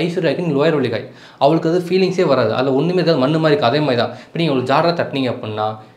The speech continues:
நீங்க அவளுக்கு lawyer வலிகாய் தெரியும், நீங்க எவ்வளவு நல்ல ஜோக் சொன்னா கூட அவளுக்கு அதுல feeling ஒண்ணுமே இருக்காது, மண்ணு மாதிரி இருக்கும், அங்க fun ஒர்க் அவுட்டே ஆகாது. So, இப்ப என்ன பண்ணுங்க அப்படின்னா, அவ கூட சேர்ந்து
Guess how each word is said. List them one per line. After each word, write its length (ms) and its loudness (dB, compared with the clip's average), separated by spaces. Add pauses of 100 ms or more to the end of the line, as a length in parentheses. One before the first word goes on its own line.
(160)
நீங்க 160 0
அவளுக்கு 200 0
lawyer 180 4
வலிகாய் 320 2
தெரியும், 260 -4
நீங்க 160 -2
எவ்வளவு 240 0
நல்ல 160 2
ஜோக் 200 -4
சொன்னா 200 -4
கூட 120 -2 (500)
அவளுக்கு 240 0
அதுல 180 0
feeling 300 -2
ஒண்ணுமே 240 -2
இருக்காது, 280 -2
மண்ணு 200 -2
மாதிரி 100 0
இருக்கும், 280 -6
அங்க 280 -2
fun 240 -2
ஒர்க் 160 -4
அவுட்டே 200 0
ஆகாது. 200 -8 (440)
So, 100 -4
இப்ப 120 2
என்ன 160 2
பண்ணுங்க 180 0
அப்படின்னா, 220 -4 (120)
அவ 160 6
கூட 140 0
சேர்ந்து 160 -4